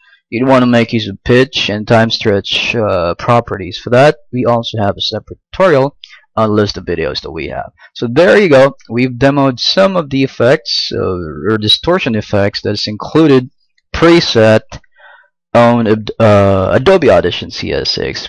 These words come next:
But again, those are just presets. You can, you can just add, you can recreate, adding in, uh, multi-layered audio files, blend that in. It's all up to you.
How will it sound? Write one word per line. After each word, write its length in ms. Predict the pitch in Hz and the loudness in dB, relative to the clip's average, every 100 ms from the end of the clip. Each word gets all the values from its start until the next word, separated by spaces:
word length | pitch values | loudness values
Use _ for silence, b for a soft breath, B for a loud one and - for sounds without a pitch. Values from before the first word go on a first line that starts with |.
| - | -2
But 100 | 117 | 0
again, 460 | 123 170 170 160 - _ _ | 4 4 4 0 -12 _ _
those 340 | 120 151 175 143 | 2 4 4 4
are 140 | 117 | 2
just 420 | 110 117 120 - - | 2 0 -2 -8 -2
presets. 760 | 139 120 - - - - - | 0 0 -2 -4 -4 -4 -4
You 140 | 117 | -4
can, 320 | 117 110 82 - _ - | -4 -4 -6 -14 _ -14
you 160 | 117 117 | -8 -6
can 100 | 117 | -4
just 240 | 110 - | -6 0
add, 400 | 120 123 120 123 | 4 6 6 4
you 100 | 120 | 0
can 120 | 113 | -4
recreate, 760 | 104 120 135 - 117 113 113 - B B B B - | 0 0 0 2 4 4 4 0 B B B B 2
adding 300 | 117 113 110 | 4 4 2
in, 420 | 104 101 95 80 | -2 -4 -10 -8
uh, 880 | 87 90 78 76 69 67 65 64 - - _ - | -4 -2 -4 -6 -10 -12 -14 -18 -20 -20 _ -4
multi-layered 960 | 131 151 - 113 107 110 110 104 101 107 _ _ _ - | 0 0 0 2 4 6 6 4 0 -6 _ _ _ 0
audio 360 | 117 120 110 | 2 4 4
files, 640 | 107 - 107 104 104 - - | 2 0 2 4 2 0 -8
blend 400 | 113 117 120 117 | -4 0 2 2
that 220 | 107 107 | 2 4
in. 280 | 110 110 110 - b b b | 4 2 -2 -10 b b b
It's 260 | 95 - 104 | -4 -2 -2
all 280 | 101 107 | 0 2
up 200 | 113 110 | 2 2
to 120 | - 98 | -6 -10
you. 200 | 73 | -10